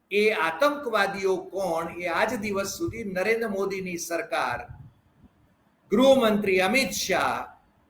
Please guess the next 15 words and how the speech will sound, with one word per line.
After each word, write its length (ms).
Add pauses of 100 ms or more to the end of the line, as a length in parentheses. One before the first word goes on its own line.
(500)
સંરક્ષણ 600
મંત્રી 420
રાજનાથ 580
સિંહ 460 (640)
કે 100
લેફ્ટનન્ટ 760
ગવર્નર 600
મનોજ 400
સિન્હા 680 (340)
એ 60
કહી 260
શક્યા 380
નથી, 420 (360)
કારણ 380
કે 400